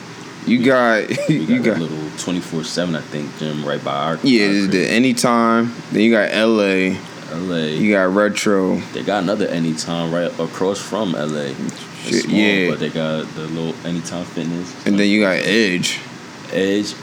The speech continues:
Speaker 2: and Retro.
Speaker 1: Yeah. And then, I mean
Speaker 2: And then we got the Planet Fitness by Newark.
Speaker 1: Yeah.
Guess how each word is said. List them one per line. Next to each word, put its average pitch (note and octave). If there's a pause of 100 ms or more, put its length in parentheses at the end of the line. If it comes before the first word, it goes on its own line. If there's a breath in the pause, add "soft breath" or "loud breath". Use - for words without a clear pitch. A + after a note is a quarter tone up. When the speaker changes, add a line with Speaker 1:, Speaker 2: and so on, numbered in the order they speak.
Speaker 2:
and F2
Retro. D#2+ (440)
Speaker 1:
Yeah. G#2 (680)
And F#2
then, G2+ (640)
I F2+
mean G#2 (320)
Speaker 2:
And F2
then G2
we G2+
got F#2+
the F#2 (160)
Planet G2+
Fitness F#2+
by D#2+
Newark. E2 (760)
Speaker 1:
Yeah. F#2